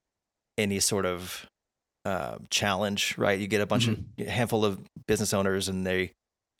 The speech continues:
Speaker 1: tell you how bad things are. And it's definitely because of this one cause. And then that's the story, right?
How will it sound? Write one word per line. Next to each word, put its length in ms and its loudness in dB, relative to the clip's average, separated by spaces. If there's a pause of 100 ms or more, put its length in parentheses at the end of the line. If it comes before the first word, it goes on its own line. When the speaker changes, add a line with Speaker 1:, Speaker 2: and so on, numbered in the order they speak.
(200)
Speaker 1:
tell 120 4
you 160 4
how 140 6
bad 240 4
things 180 0
are. 360 2
And 180 0
it's 140 0
definitely 320 2
because 280 0
of 60 -2
this 160 -4
one 160 -4
cause. 640 4 (560)
And 100 4
then 100 4
that's 220 2
the 80 -4
story, 540 -4 (400)
right? 200 0